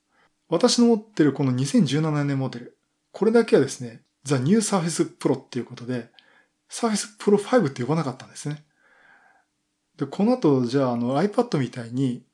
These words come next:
もうずっとSurface Proとかいう名前だけ通してって、何年モデルっていう言い方するのかなと思ってたんですが、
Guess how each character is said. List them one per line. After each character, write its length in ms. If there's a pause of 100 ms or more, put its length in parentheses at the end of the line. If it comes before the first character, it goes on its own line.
(180)
も 160
う 20
ず 160
っ 40
と 220
Surface 500
Pro 180
と 260
か 100
い 40
う 120
名 140
前 200
だ 120
け 160
通 240
し 120
て 100
っ 20
て、 480 (320)
何 240
年 120
モ 120
デ 80
ル 80
っ 20
て 280
い 40
う 40
言 80
い 40
方 180
す 160
る 80
の 120
か 100
な 120
と 100
思 80
っ 40
て 120
た 100
ん 60
で 80
す 120
が、 200